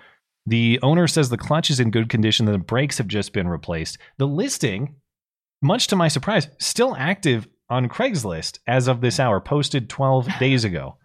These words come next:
Speaker 1: Not sure if it's been sold, but they have not banned the posting. You can go to Craigslist and potentially buy this piece of
Speaker 2: <laughs>
Speaker 1: machinery. I don't know.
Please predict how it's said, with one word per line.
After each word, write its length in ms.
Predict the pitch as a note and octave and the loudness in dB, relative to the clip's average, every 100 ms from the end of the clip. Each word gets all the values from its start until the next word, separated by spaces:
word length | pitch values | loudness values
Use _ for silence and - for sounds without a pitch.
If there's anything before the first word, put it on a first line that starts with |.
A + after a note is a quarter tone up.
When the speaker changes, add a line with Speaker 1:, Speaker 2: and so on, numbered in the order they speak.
| _ - | _ -2
Speaker 1:
Not 180 | C3+ F#3+ | 0 2
sure 180 | F#3+ | 2
if 80 | E3+ | 2
it's 120 | D3+ | 2
been 160 | - C#3 | 0 -2
sold, 360 | A2+ G2 D2 D2+ _ _ _ _ _ _ _ - | -2 -4 -4 -10 _ _ _ _ _ _ _ 0
but 200 | C3 C3+ | 2 4
they 80 | C3+ | 4
have 140 | C#3+ | 4
not 200 | D3 D3+ | 2 2
banned 320 | B2+ D3+ E3+ D3 | 2 4 4 4
the 120 | A#2+ | 0
posting. 600 | - G#3+ D#4+ E2+ - - | 0 0 0 -4 -6 -4
You 100 | G#2 | -4
can 160 | G#2 A#2+ | 0 2
go 120 | C#3 | 2
to 60 | D#3 | 0
Craigslist 540 | - G3 D3 A2+ - | 0 0 2 0 0
and 80 | G#2+ | 0
potentially 440 | E4 - - C#3 | 2 4 4 2
buy 260 | A#2 C#3 F#3+ | 2 2 4
this 160 | B2 | 2
piece 240 | A2+ A#2 G2+ | 0 0 0
of 80 | G2+ | -2
Speaker 2:
<laughs> 0 | |
Speaker 1:
machinery. 560 | F#2 G2 E2 E2 F#2 _ _ _ _ _ _ _ _ - E4 D#4+ F#3+ | -2 -2 -2 -2 -6 _ _ _ _ _ _ _ _ -14 -12 -6 -2
I 140 | B2+ | 2
don't 140 | D3+ | 4
know. 340 | E3 C4+ D#4+ | 4 2 -2